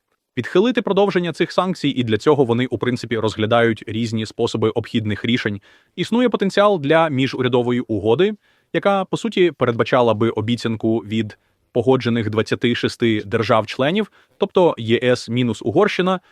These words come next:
фактично продовжувати впровадження цих санкцій на внутрішньому рівні, оскільки вони певною мірою і так повинні це робити.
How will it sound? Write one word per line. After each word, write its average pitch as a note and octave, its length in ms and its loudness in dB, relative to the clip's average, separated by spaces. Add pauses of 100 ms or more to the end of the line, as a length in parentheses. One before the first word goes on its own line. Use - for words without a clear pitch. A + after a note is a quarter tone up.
(200)
фактично A3 460 0
продовжувати B2+ 600 2
впровадження A#2 540 0
цих G#2+ 200 -4
санкцій A#2 380 -2
на G#2 200 -2
внутрішньому A2+ 560 -2
рівні, F#3 360 -2 (240)
оскільки C3 480 2
вони A#2 280 2
певною G#2+ 420 0
мірою G#2+ 340 0
і A#2+ 100 -6
так - 300 -2
повинні G#2+ 540 -2
це G#2 160 -6
робити. G2+ 480 -6